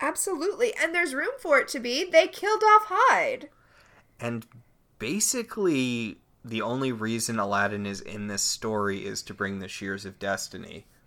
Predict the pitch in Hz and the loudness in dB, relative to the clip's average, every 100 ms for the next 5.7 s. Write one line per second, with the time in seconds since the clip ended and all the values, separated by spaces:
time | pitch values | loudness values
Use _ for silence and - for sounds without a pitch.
0 | _ 104 101 104 101 101 98 101 98 98 | _ -10 -6 -4 0 2 2 0 -2 -2
1 | 95 95 95 - 95 - 90 95 - 98 | -2 -4 -8 -8 -8 -8 -8 -12 -8 -6
2 | 98 - - - - - _ _ _ _ | -6 -6 -12 -12 -16 -20 _ _ _ _
3 | _ _ _ _ _ 240 285 262 233 214 | _ _ _ _ _ -4 -2 -2 -2 2
4 | 220 208 202 185 185 - 180 - 156 160 | 2 2 0 -4 -4 -6 -6 -6 -10 -10
5 | - - - 170 139 101 | -10 -12 -10 -6 -4 -4